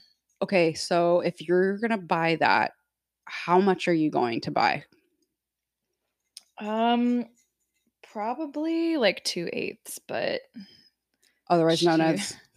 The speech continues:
Speaker 2: <laughs> a quarter.
Speaker 1: a quarter.
Speaker 2: <laughs> You know me, I can't do math.
Speaker 1: I love it when we talk math.
Speaker 2: But they only have
Speaker 1: <laughs>
Speaker 2: pre-packed eighths, so.
Speaker 1: That's true. So you're not wrong, and I'm being a bitch about that. So
Speaker 2: <laughs>
Speaker 1: I'm not, like, that was not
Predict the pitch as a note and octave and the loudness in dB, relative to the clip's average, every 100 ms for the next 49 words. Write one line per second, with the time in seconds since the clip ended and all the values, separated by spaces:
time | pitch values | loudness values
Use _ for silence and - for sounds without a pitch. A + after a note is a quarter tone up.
0 | _ - - - - A3+ - E3+ - A#3+ | _ -20 -20 -20 -10 -6 -2 -2 0 -2
1 | F3+ C#3 - A#3+ C#4+ D#4 _ C4+ D#4+ G3+ | -2 -4 -6 -10 -10 -12 _ -12 -6 -4
2 | - D#2+ A2+ A3 - - - F2+ C#2+ A3+ | -4 -4 -2 -2 -2 -6 -8 -8 -4 -4
3 | - E3 F3 D#3+ E3 D3+ - D3 C#3 C#3 | -2 0 2 2 2 2 -2 -2 -2 -2
4 | - - C3 C3 C#4+ C#4+ D#4 D#4 E4+ D#4+ | -2 -2 -4 4 6 8 6 6 4 6
5 | D4 G4 D4 C4+ C4 A3+ G#3+ G#3 D#3+ - | 6 6 6 6 8 6 6 2 2 -2
6 | - F3+ D#3+ E3 G#3 F#3+ - E3+ C#3 - | 2 4 4 2 0 0 -2 -6 -8 -10
7 | - - A3 G#3 G#3+ G#3 - F3+ F3 D#3+ | -20 -6 -2 2 4 4 6 4 2 2
8 | D#3 D3+ D3+ D3 - - - - D3 - | 0 0 0 0 -2 -4 -8 -6 -4 -2
9 | C#3 A#2+ - - F3+ F3 E3+ E3 - _ | 0 -2 -4 0 2 2 2 -2 -8 _
10 | _ _ F#3+ F#3+ F#3+ E3 - D#3 F3 E3+ | _ _ -2 2 2 2 -2 -2 0 2
11 | E3+ D#3+ D#3+ E3 E3+ D#3 | 0 0 -2 2 2 2